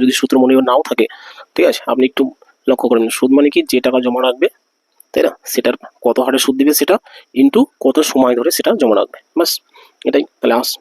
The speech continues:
বা আমরা যদি পিটিআই এর সূত্র যদি মনে রাখি, তাহলে আমরা বলতে পারবো যে আই সমান সমান কি?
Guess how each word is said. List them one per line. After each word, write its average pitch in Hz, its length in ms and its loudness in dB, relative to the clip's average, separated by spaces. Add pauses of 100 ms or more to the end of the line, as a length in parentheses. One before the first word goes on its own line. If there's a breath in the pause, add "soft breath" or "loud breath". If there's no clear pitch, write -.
বা 123 80 2 (300)
আমরা - 200 2
যদি 127 120 0 (120)
পিটিআই 151 420 2
এর - 100 -2
সূত্র - 220 -2
যদি 117 160 2
মনে 117 160 4
রাখি, 113 180 -2 (420 loud breath)
তাহলে 113 240 2
আমরা 127 120 2 (520)
বলতে 113 180 0
পারবো 113 180 4
যে 113 60 2 (100)
আই 127 160 2
সমান 127 220 2
সমান 131 240 2
কি? 170 60 4